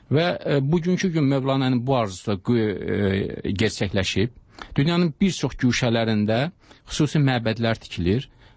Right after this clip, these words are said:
və bu məbədlərdə, e, həm, e, iudaist, həm, e, xristian, həm də müsəlman, e, öz Allahına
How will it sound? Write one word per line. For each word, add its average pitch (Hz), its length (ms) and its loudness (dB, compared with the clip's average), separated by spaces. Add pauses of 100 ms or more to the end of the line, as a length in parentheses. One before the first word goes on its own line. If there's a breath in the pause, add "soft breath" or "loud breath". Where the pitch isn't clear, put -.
və 123 160 4
bu 185 80 2
məbədlərdə, 127 840 0 (320)
e, 117 100 0 (160)
həm, 123 480 0
e, 110 280 0 (100)
iudaist, 120 760 0
həm, 135 220 2
e, 107 280 0
xristian, 120 560 -2
həm 127 160 0
də 113 80 2
müsəlman, 117 600 2 (480 soft breath)
e, 104 40 -2 (340)
öz 139 100 0
Allahına 117 600 0